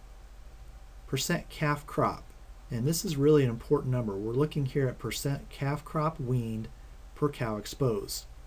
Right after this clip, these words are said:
And we want to, again, get that number right, as it's really important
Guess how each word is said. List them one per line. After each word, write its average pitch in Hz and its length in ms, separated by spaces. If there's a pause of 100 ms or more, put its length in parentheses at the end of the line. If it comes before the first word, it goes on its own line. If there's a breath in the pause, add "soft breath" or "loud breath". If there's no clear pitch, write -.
(500)
And 113 100
we 107 140
want 117 240
to, 117 180
again, 117 360 (240)
get 135 160
that 135 160
number 123 240
right, 113 420
as 113 160
it's 113 160
really 123 240
important 107 600